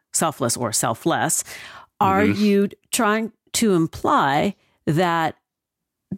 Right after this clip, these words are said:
Speaker 1: the s-, construction of self is more or less successful if we are focused less on self?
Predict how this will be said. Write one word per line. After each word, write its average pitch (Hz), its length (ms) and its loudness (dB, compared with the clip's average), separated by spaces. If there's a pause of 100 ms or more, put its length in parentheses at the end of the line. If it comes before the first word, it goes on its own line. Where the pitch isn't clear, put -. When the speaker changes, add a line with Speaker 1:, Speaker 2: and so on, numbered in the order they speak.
Speaker 1:
the 165 480 4 (140)
s-, - 360 -4 (260)
construction 226 800 0
of - 160 -2
self - 680 0 (420)
is 170 340 2 (140)
more 190 580 4
or 190 200 2
less 175 260 2
successful - 1000 -2 (680)
if 202 360 0
we 180 480 2
are 165 200 2
focused 190 720 0
less 175 280 2
on 165 180 2
self? 196 460 -2